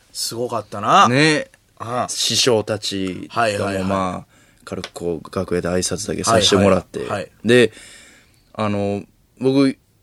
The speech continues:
Speaker 2: アールワンで、
Speaker 1: はいはいはい。
Speaker 2: 笑点のフリップやったんですよね。
Speaker 1: やってんな、昔からな。
Speaker 2: はい。まあ、あの、座布団めっちゃみんな積んでて、
Speaker 1: うんう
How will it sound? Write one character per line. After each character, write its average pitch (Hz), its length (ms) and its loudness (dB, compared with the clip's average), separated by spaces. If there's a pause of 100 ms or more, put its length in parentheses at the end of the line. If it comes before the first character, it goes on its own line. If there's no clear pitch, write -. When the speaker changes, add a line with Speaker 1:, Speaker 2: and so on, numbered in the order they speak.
(440)
Speaker 2:
ア 147 200 4
ー 202 60 8
ル 214 100 6
ワ 226 240 2
ン 233 340 2
で、 240 380 2
Speaker 1:
は 135 160 0
い - 40 -10
は 101 180 -12
い - 160 -20
は - 80 -20
い。 - 20 -20 (200)
Speaker 2:
笑 427 340 8
点 110 440 2
の 98 160 -6
フ 104 140 -6
リ 117 80 -2
ッ - 60 -20
プ 113 100 0
や 104 80 2
っ - 80 -10
た 95 160 -6
ん 82 60 -12
で 117 60 -4 (120)
す - 160 -10
よ 202 40 -4
ね。 214 60 2
Speaker 1:
や - 20 -4
っ - 20 -4
て 208 40 -2
ん - 20 0
な、 214 140 6
昔 113 360 -4
か 110 100 -4
ら 95 100 -4
な。 101 100 -6
Speaker 2:
は 101 240 0
い。 - 40 -16 (380)
ま 143 280 0
あ、 - 140 -10 (1080)
あ 104 80 -2
の、 98 280 -4 (100)
座 123 220 -2
布 170 100 0
団 107 460 2
め 98 200 -4
っ 95 80 -12
ち - 120 -2
ゃ - 20 2
み 113 120 2
ん 107 40 2
な 101 100 0
積 - 180 -6
ん 107 80 0
で 110 120 2
て、 - 200 -4
Speaker 1:
う 117 100 -10
ん - 20 -4
う 113 40 -6